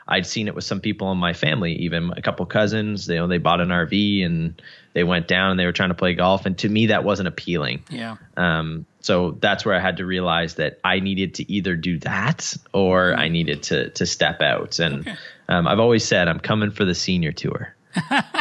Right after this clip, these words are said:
Speaker 2: Well, there you go. <laughs> There's, there's the, the long-term goal. You got a little wa-, a little ways to,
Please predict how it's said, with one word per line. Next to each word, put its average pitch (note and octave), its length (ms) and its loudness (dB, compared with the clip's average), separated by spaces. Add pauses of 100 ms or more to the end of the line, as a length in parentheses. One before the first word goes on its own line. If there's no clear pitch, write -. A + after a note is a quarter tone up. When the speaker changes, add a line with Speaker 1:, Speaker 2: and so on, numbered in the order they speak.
(360)
Speaker 2:
Well, C#4+ 160 4
there A#3+ 240 6
you C4 120 2
go. C4 400 2
<laughs> C#4 200 2
There's, G3 380 0
there's G#3+ 520 2
the, C#4+ 80 -6 (140)
the A3 80 2
long-term A3+ 520 0
goal. G#3 360 2 (240)
You B3+ 100 2
got G#3 160 4
a G3+ 40 2
little G#3 280 4
wa-, G3+ 180 6
a F3 60 -2
little G#3 220 0
ways G3+ 240 0
to, D#3+ 220 -2